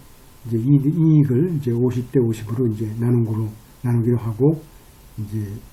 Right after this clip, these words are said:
만 불을 투자하고 일을 시작했어요. 근데 오십 대 오십 사람이라는 게 오십 대 오십으로, 어,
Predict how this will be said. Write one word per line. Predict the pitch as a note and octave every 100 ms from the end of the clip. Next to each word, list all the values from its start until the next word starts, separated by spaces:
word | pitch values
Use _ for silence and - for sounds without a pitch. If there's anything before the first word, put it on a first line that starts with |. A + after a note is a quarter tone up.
| - - -
만 | A2+ B2
불을 | B2 B2
투자하고 | B2 - A#2 A#2
일을 | A#2 A#2+
시작했어요. | - D3 B2 - G#2+ - - - - -
근데 | F3 E3+
오십 | F3 F3 -
대 |
오십 | F#3 D3 D3+
사람이라는 | - D#3+ E3 D#3+ D#3+
게 | E3 F3 - - - - - -
오십 | C#3+ D3+ D3 - -
대 | E3+
오십으로, | E3 C#3 C#3+ C#3+ C3+ C#3+ D3 D3 C#3+ - - - - - - - - -
어, | -